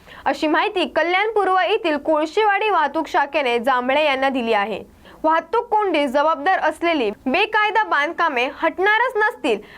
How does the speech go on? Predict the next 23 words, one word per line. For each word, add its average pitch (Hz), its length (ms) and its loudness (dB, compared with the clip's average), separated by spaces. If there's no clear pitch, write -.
आणि 381 240 0
यासाठी 370 580 0
वाहतूक 294 480 0
विभाग 294 460 0
किंवा 285 160 -2
केडीएमसी 381 640 0
प्रयत्न 359 320 -2
करत 392 420 2
नसेल 285 380 -2
तर 330 100 2
वाहतूक 339 440 0
कोंडी 392 360 0
कशी 427 360 0
दूर 349 160 0
होईल, 233 300 0
असा 285 240 0
सवाल 302 440 0
मनसेच्या 403 560 0
वतीने 359 380 0
उपस्थित 330 440 0
करण्यात 254 420 0
आला 226 160 0
आहे. 208 240 -2